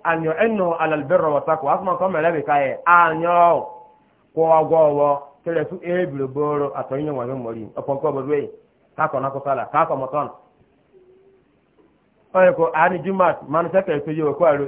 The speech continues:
ija mana, ija mana ka ka fi sabi la wa para ro, don re ni won. Yani me ko ye won,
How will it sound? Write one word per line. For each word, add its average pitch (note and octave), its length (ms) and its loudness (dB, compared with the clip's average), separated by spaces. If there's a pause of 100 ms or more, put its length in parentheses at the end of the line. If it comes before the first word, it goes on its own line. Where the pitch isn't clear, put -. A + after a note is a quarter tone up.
ija D#3+ 280 0
mana, E3 380 -2 (260)
ija E3+ 240 2
mana E3+ 420 0
ka D3 200 0
ka D#3 100 0
fi F3 120 -8
sabi E3 260 -4
la D#3 160 2
wa D3+ 100 4
para C#3 280 2
ro, C3 240 -2 (220)
don C3+ 180 -4
re D3 80 -4
ni C3 160 -8
won. A2 220 -12 (1400)
Yani C#3 200 -4
me D3 320 0
ko D3 140 0
ye E3 160 6
won, D3+ 320 0